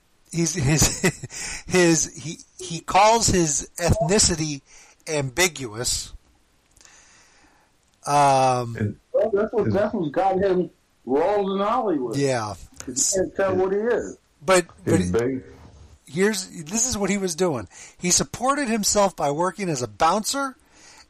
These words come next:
Speaker 1: and a telemarketer selling light bulbs. Now, if you got a phone call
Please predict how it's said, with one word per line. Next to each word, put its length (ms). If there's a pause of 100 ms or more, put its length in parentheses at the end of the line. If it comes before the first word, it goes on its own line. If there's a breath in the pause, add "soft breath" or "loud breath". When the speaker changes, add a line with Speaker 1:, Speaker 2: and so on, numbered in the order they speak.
Speaker 1:
and 160
a 60
telemarketer 800
selling 500
light 240
bulbs. 400
Now, 160
if 100
you 300
got 180
a 60
phone 380
call 340